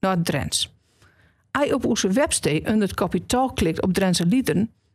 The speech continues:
dan kun je zien dat er al zo'n honderdvierenzeventig vertalingen op staat, die je zo gebruiken kunt. Het overzetten van stukken tekst uit de Bijbel naar het Drents is feitelijk op Oljaarsdag negentien vijfenvijftig begonnen.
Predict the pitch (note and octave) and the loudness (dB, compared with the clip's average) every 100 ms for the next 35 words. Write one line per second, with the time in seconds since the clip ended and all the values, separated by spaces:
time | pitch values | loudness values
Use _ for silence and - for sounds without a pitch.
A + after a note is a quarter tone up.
0 | - B3 B3 F#3+ A#3+ B3 - F#3+ F#3+ - | -4 0 2 2 2 0 0 -2 -2 -2
1 | - E3 - F3 G3+ D#3 - C4+ C4 B3 | -4 -4 -4 -2 -2 -2 0 2 2 0
2 | A3+ A3 B3 - C4+ A#3+ F3+ - D3+ - | -2 -2 -4 -2 0 2 2 0 -4 -4
3 | C#3+ - - - _ - A#3+ B3+ E4+ E4+ | -4 -4 -6 -14 _ -2 2 2 2 0
4 | C#4+ G#3+ G3 - - - - - _ _ | 0 0 0 -2 -4 -4 -8 -16 _ _
5 | _ _ _ _ _ _ _ _ _ B3 | _ _ _ _ _ _ _ _ _ -6
6 | B3 D#4 E4 A#3 A3+ F#3+ - F#3+ - A3+ | -2 0 0 0 0 -2 -2 -4 -2 -2
7 | - - A#3 A#3 - A3 F3+ F3 B3 G3+ | -2 -4 -2 -2 -2 -2 0 2 2 0
8 | D#3+ E3+ E3+ B3 A#3+ G3+ - - - - | 0 0 2 0 2 0 0 -4 -4 -2
9 | B3+ C4 C4 A3 E3 - A#3 A#3 F3 - | 0 0 0 0 -2 -2 0 2 2 0
10 | G#3+ - G3+ F3+ D3+ A#3+ A#3+ G#3+ G3+ F3+ | -2 0 0 0 0 0 2 2 0 -2
11 | - F#3 - A#3+ F#3 - - - - | -4 -6 -6 -6 -2 -2 -4 -8 -14